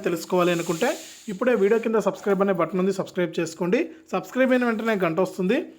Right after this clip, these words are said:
గంట పైన నొక్కితే మళ్ళీ కూడా పక్కనే all అనే గంట వస్తుంది. ఆ గంట పైన కూడా నొక్కితేనే ప్రతి వీడియోను కూడా మీరు అందరికంటే ముందుగానే తెలుసుకోవడం జరుగుతుంది. అంతేకాకుండా మనకు రాష్ట్ర వ్యాప్తంగా ఎవరైతే మనకు అర్హత ఉన్నటువంటి వారు ఉన్నారో వారందరికీ కూడా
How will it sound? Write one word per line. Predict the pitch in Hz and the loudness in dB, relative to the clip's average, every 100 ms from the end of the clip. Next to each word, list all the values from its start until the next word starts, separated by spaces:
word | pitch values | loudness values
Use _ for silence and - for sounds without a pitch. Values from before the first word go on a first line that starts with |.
| _ 196 | _ -8
గంట | 180 190 240 | -4 -2 0
పైన | 240 233 | 0 0
నొక్కితే | 226 233 220 | -2 -2 0
మళ్ళీ | 185 196 | 2 2
కూడా | 202 190 | 2 2
పక్కనే | 175 - 190 170 | 0 0 0 2
all | 175 | 2
అనే | 185 175 | 2 -2
గంట | 165 170 | -2 -4
వస్తుంది. | 165 175 196 349 - - _ 175 | -4 -4 -4 -4 -10 -20 _ -6
ఆ | 185 | -2
గంట | 185 208 | -2 0
పైన | 226 208 | -2 2
కూడా | 220 202 | 2 2
నొక్కితేనే | 190 196 196 196 190 | 0 0 0 0 -2
ప్రతి | 165 202 | -2 2
వీడియోను | 196 190 185 | 2 2 0
కూడా | 180 180 | 0 0
మీరు | 202 254 | 0 -2
అందరికంటే | 170 180 196 190 185 | -2 -4 -2 -2 -2
ముందుగానే | 165 175 180 175 | -2 -2 -2 -4
తెలుసుకోవడం | 165 - 175 170 165 | -6 -6 -8 -4 -4
జరుగుతుంది. | 160 170 226 359 - - _ 190 | -4 -4 -4 -4 -10 -20 _ -6
అంతేకాకుండా | 196 254 254 220 226 214 | -2 0 0 0 0 2
మనకు | 196 190 175 | 2 2 2
రాష్ట్ర | 165 202 | 0 0
వ్యాప్తంగా | 196 190 202 196 | 0 0 0 2
ఎవరైతే | 170 170 180 | 2 0 0
మనకు | 170 165 311 - - - 180 | -2 -2 -4 -6 -18 -6 -2
అర్హత | 208 208 | 0 0
ఉన్నటువంటి | 214 196 196 190 180 | 0 2 2 2 2
వారు | 175 | 2
ఉన్నారో | 175 185 277 | 0 2 2
వారందరికీ | 202 175 185 190 190 | 2 2 0 -2 -2
కూడా | 196 | -2